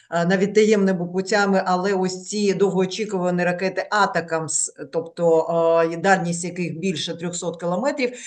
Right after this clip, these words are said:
вони вже є в Україні, і не одна-дві, а майже сто ракет. Е, скажіть, будь ласка, ось, е, давайте так: як ось ця зброя, і Атакамс, і вся інша, яка є в переліку,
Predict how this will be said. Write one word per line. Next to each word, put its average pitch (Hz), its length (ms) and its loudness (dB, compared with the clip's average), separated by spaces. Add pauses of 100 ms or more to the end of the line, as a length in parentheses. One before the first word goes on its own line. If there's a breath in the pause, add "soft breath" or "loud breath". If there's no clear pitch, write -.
(140 loud breath)
вони 202 340 4
вже 185 520 2
є 165 220 -2
в 143 60 -4
Україні, 202 600 0
і 196 160 4
не 180 220 4
одна-дві, 226 560 0
а 185 120 4
майже 185 400 0
сто 180 300 -2
ракет. 262 380 0 (480 loud breath)
Е, 185 580 6
скажіть, 214 380 0
будь 262 120 2
ласка, 220 420 4
ось, - 460 0
е, 190 1000 2
давайте 247 280 2
так: 208 240 2
як 277 480 0
ось 208 500 4
ця 214 200 4
зброя, 208 760 -2 (180)
і 247 200 -4
Атакамс, 180 600 0
і 208 80 -6
вся 220 260 4
інша, 190 440 0
яка 180 320 0
є 175 180 0
в 175 100 -8
переліку, 190 640 0